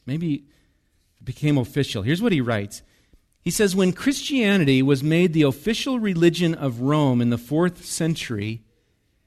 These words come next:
the church became socially and politically acceptable. People with half-hearted faith flocked to churches that could no longer disciple them.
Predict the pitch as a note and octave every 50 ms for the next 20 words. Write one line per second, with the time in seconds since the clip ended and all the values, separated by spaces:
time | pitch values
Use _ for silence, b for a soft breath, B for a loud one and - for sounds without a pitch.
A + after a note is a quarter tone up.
0 | _ _ _ _ _ _ - C3 D3+ D3+ - - - C#4 C#4 C4 C4 - - -
1 | D3+ F3 E3+ - F#3+ F#3 F3 F3 F3 E3+ - - G#3 G3+ A#3 G#3+ - - A#3+ A3+
2 | A3+ A#3 A#3 G3 E3 D3+ C#3+ - - D#3 D#3 F3+ F3+ F#3 F3+ - - D#3 C#3+ C#3
3 | - B2 - - - - D3+ C#3 - - A#2 F#2 G2+ F#2+ F2+ E2+ _ _ _ _
4 | _ _ _ _ _ _ _ _ _ _ _ _ _ - G#3+ A3 A3 G#3+ F#3 E3
5 | C#3 B2 E3+ F#3 F#3+ F3+ - F#3+ F#3+ F#3+ F3 D3+ - - - G3+ G#3 F3+ D3 D#3+
6 | E3+ - - - _ _ _ _ _ _ _ _ _ _ _ _ - - E3+ E3+
7 | G3 A#3+ C4 B3+ - D3+ B2 - D3 C3 A#2 - - A2 G2+ F#2+ - - _ _
8 | _ _ _ _ _ _ - C#3 - - D#3+ D3 D#3 D#3+ D#3 D#3 D#3 D#3 D3+ C#3+
9 | C#3+ C#3 C3 C3 D3+ - C#3 B2 - - - E3+ E3+ F3+ F3+ - A#2 F#2+ F2+ F2+
10 | E2+ E2+ E2